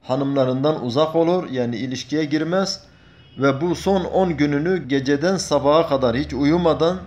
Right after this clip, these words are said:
sabah namazına kadar ibadetle geçirirdi.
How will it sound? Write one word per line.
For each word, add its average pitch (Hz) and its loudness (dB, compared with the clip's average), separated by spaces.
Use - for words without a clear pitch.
sabah 143 0
namazına 135 0
kadar 175 0
ibadetle 135 2
geçirirdi. 98 -4